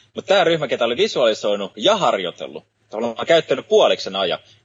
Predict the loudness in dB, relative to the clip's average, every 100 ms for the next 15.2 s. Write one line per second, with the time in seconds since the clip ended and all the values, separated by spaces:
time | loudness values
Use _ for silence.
0 | _ 0 0 2 2 2 0 -2 -6 -2
1 | 0 0 0 -4 -6 2 2 2 -2 -8
2 | -8 -4 -2 2 2 0 2 2 2 -2
3 | -2 -2 -4 -14 -18 _ -20 -20 -20 _
4 | 2 4 4 2 0 0 0 0 0 -2
5 | -2 2 2 2 0 2 0 2 0 0
6 | -2 -4 -4 0 2 2 2 -4 -6 -2
7 | -2 -2 -4 -6 -12 -16 -20 _ -20 _
8 | 0 2 2 2 4 4 0 -4 -2 -4
9 | -2 -6 0 0 2 0 2 -2 -2 2
10 | 2 2 -2 -6 0 2 2 0 -6 0
11 | 0 0 -4 -6 -8 -10 -14 -10 -2 0
12 | 2 2 0 2 0 0 -2 -2 -2 2
13 | 2 2 -2 -4 -4 -4 0 2 2 0
14 | -2 -2 0 2 2 0 -4 2 2 2
15 | 0